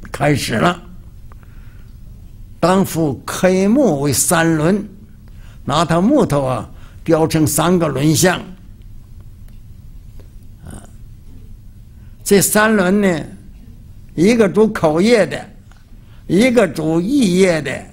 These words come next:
一个主身业的，就是身口意三业，一个轮儿，一个轮儿。啊，书智记字，身业一个轮儿，口业一个轮儿，意业一个轮儿，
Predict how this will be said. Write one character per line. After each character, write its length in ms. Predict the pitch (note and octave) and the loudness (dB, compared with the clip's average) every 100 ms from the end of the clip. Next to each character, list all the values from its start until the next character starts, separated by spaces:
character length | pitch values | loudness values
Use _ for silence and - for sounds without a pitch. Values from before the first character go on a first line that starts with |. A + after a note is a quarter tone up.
| - | -8
一 180 | C3 E3 | -2 0
个 120 | E3+ | 0
主 220 | B2+ C#3 | -2 -2
身 360 | - - D#3 D#3 | -2 0 0 0
业 160 | D#3 C3+ | -2 -4
的， 160 | E2 | -6
就 160 | - B2+ | -6 -4
是 80 | G#2 - - | -6 -8 -6
身 440 | - A#3 B3 A#3 | 2 4 4 2
口 300 | - F3 E3 | 2 2 2
意 180 | F#3+ F3 | 0 -2
三 380 | C#3 - D3+ G3+ | -2 -2 2 4
业， 260 | G#3+ F3+ - - - - - - - | 4 2 -4 -18 -20 -20 -20 -20 -14
一 220 | G2+ C3+ | -6 -2
个 120 | D3+ | 0
轮 160 | D#3 D3 | 2 4
儿， 240 | F3+ F#3 - - - - - - - - - - | 2 0 -12 -20 -20 -20 -20 -20 -20 -18 -16 -10
一 120 | - | -8
个 80 | - | -6
轮 120 | D#3 | -8
儿。 100 | - - - | -12 -16 -18
啊， 160 | - - - - - - - - - - - - - - - - | -18 -18 -18 -18 -18 -18 -18 -18 -18 -18 -18 -20 -20 -20 -20 -14
书 480 | - A#3 C#4+ C#4 | -2 0 2 2
智 280 | A#3+ D#4+ D4 E3+ | 2 2 2 2
记 280 | G3 D#3+ | 0 -2
字， 300 | B2 B2+ D3+ - - - - - - - - - - - - - - - - - | -2 -4 -6 -10 -16 -20 -18 -18 -18 -20 -20 -18 -18 -18 -18 -16 -18 -18 -20 -20
身 380 | - - G#3+ A3+ | -8 0 4 4
业 240 | A#3+ A3 F3 | 4 4 2
一 100 | E3+ | 2
个 80 | |
轮 160 | F3 E3+ | 2 4
儿， 280 | E3+ D#3 C3+ | 4 2 0
口 320 | - D#3+ F#3+ | -2 0 2
业 180 | B3+ G3+ | 4 2
一 100 | F3 | 0
个 120 | E3 | -2
轮 120 | D#3+ | 0
儿， 240 | D#3+ D3+ D3+ | 2 2 0
意 140 | B3 | 0
业 240 | A#3 D#3 | 0 0
一 100 | D3 | -4
个 120 | D3 D3+ | -4 -4
轮 120 | D3 | 0
儿， 240 | D#3+ - | 0 -2